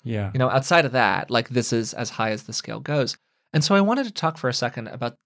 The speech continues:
Speaker 2: what makes something scary.
Speaker 1: Yeah, huh.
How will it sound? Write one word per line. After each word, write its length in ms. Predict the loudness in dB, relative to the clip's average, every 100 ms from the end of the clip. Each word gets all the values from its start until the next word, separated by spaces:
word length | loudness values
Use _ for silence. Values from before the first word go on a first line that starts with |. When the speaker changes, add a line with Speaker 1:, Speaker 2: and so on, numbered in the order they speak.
| _
Speaker 2:
what 360 | -8 -4 -4 -4
makes 340 | -4 -4 -4
something 500 | -4 -4 -6 -10 -8
scary. 500 | -8 -6 -6 -8 -16 _ _
Speaker 1:
Yeah, 260 | -6 -2 -2
huh. 440 | -4 -2 -2 -4